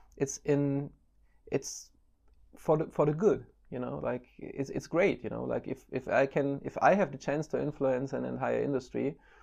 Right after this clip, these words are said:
even I will have more headaches in the future to raise other companies, I'm still hab-, absolutely one hundred percent motivated to do so, because we have the chance to, to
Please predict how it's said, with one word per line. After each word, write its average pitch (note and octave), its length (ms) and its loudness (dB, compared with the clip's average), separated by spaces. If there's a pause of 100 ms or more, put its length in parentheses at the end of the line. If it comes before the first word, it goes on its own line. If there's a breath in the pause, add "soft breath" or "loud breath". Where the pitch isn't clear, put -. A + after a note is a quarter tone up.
(140 soft breath)
even D#3+ 360 6
I A2 100 -2
will C3+ 160 4
have C3+ 220 0
more C#3+ 220 4
headaches C3 520 2
in C3+ 140 -2
the B2 80 -4
future B2+ 420 0
to C3 180 0
raise C3 300 4
other A#2+ 220 6
companies, B2+ 600 -4 (580 soft breath)
I'm C3 120 2
still C#3 320 6
hab-, B2 320 2
absolutely C3+ 460 0
one A#2+ 160 -4
hundred B2 200 -4
percent A#2+ 320 -6
motivated B2 500 -6
to A#2+ 60 -6
do A#2+ 140 -6
so, C3+ 180 -2
because B2+ 360 -4
we C3+ 160 -2
have B2 260 -4
the B2+ 80 -4
chance B2 420 -4
to, B2+ 280 -2 (920)
to B2+ 340 0